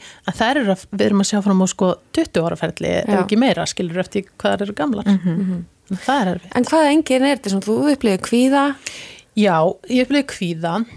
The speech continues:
Speaker 1: Em, ég, eitt sem að mér fannst mjög áhugavert að, að ég vissi ekki að væri, það var hérna, ég man eftir, em, síðasta sumar, í svolítið langan tíma, þá upplifði, vaknaði ég bara næturnar og mér fannst eins og var eitthvað skrið undir húðina á mér.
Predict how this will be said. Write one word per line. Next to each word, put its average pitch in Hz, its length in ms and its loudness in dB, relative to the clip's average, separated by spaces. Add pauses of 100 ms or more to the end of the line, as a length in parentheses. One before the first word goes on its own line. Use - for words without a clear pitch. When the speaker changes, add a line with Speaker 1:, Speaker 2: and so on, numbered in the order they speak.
(200)
Speaker 1:
Em, 202 440 4 (180)
ég, 208 220 2 (160)
eitt 226 200 -4
sem 247 140 2
að 202 80 2
mér 196 160 4
fannst 196 160 0
mjög 196 240 2
áhugavert 220 400 2
að, 196 160 2
að 196 160 2
ég 196 160 2
vissi - 160 -2
ekki 202 140 -2
að 185 80 4
væri, 196 180 2
það 214 180 2
var 196 140 0
hérna, 196 320 2
ég 190 80 2
man 202 180 4
eftir, 233 280 -2 (120)
em, 190 380 0
síðasta 247 400 -2
sumar, 262 380 0 (840)
í 190 100 2
svolítið 226 300 -2
langan 226 320 0
tíma, 185 300 0 (440)
þá - 140 0
upplifði, 196 400 0
vaknaði - 340 -2
ég 196 60 0
bara 175 160 0
næturnar 185 480 -2
og 190 80 2
mér 185 140 2
fannst 240 260 0
eins 208 100 -2
og 208 80 0
var 202 60 2
eitthvað 185 180 -2
skrið 269 220 0
undir 202 160 -2
húðina 208 240 2
á 160 80 -2
mér. - 140 -12